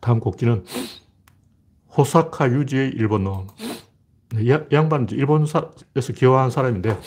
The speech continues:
제가 별로 관심이 없어서 호사카 유지에 대해서 안 알아봤는데 뜻밖의 이 사람이 뭔가 맞는 남-, 얘기를 했더라고요. 이 제가 쓴 게 아니고 어디 퍼온 건데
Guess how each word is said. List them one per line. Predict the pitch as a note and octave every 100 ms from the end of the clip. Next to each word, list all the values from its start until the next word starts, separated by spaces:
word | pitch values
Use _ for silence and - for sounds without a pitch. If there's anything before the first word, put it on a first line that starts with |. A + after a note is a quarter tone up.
| C#4 -
제가 | - A#2+
별로 | A#2
관심이 | A2 G2 C#3+
없어서 | A#2+ C3 B2+
호사카 | G2+ C#3 C3+
유지에 | A#2 A#2+ A#2
대해서 | G#2 A2
안 | G#2
알아봤는데 | B2 F#2+ F2 F#2 - - - -
뜻밖의 | D#3 E3 D#3 C3+
이 |
사람이 | A2+ C3+ B2 C3 G2+ - - -
뭔가 | G#2+ G#2+
맞는 | F2 G2+ B2+
남-, | C3+ - -
얘기를 | B2+ G#2 F2
했더라고요. | G2 F2 F2+ - _ _ _ _ - - _ -
이 | G#2+
제가 | - - - C3
쓴 | D3+
게 | D3
아니고 | G2 F#2+ A#2
어디 | A#2 A2+ _ _ -
퍼온 | C#3 C#3
건데 | A2+ F#2+ G#2